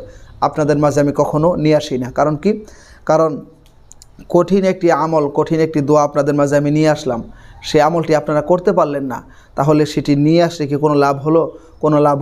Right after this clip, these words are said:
হলো না। আমি মনে করি যে আমলটি যদি সহজ হয়, সুন্দর হয়, হ্যাঁ, একশত পার্সেন্ট কার্যকারী হয়, ছোট হইলে সেটিও অনেক ভালো। তো সেই জন্য আমি সবসময় সহজ আমলগুলো আপনাদের মাঝে নিয়ে আসি, আর সবসময় কোরআন থেকে, হ্যাঁ,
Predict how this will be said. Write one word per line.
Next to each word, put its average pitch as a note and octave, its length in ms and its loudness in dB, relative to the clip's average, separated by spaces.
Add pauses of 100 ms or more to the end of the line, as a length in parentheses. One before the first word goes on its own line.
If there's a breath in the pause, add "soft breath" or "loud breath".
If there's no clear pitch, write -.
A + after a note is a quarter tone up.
হলো C#3 220 0
না। A#2+ 60 -6 (320 loud breath)
আমি D3+ 100 2 (100)
মনে F3 180 2
করি E3 200 2
যে D#3 120 2
আমলটি D#3 320 -2
যদি D3+ 120 0 (160)
সহজ D#3 260 2 (100)
হয়, E3+ 160 2 (440 loud breath)
সুন্দর E3 300 2 (100)
হয়, C3+ 160 0 (260)
হ্যাঁ, E3+ 180 2 (380 loud breath)
একশত - 280 0
পার্সেন্ট D3 280 -2
কার্যকারী D#3 480 0
হয়, D#3 140 2 (360 loud breath)
ছোট F3 160 2 (120)
হইলে D3+ 240 2 (140)
সেটিও D3+ 340 2
অনেক F3+ 160 -2 (480 soft breath)
ভালো। C3 220 2 (260 loud breath)
তো - 120 -14
সেই D#3+ 160 6
জন্য E3+ 140 2 (520 loud breath)
আমি D3 100 2 (100)
সবসময় D#3+ 400 0
সহজ D#3 260 2
আমলগুলো D#3+ 340 0
আপনাদের D#3 300 -2
মাঝে D#3 200 2
নিয়ে D#3+ 180 2
আসি, F3 160 0 (480 loud breath)
আর C#3+ 160 0
সবসময় D3 420 0 (420 loud breath)
কোরআন G3 280 2
থেকে, D3+ 320 -2 (160)
হ্যাঁ, D#3+ 220 0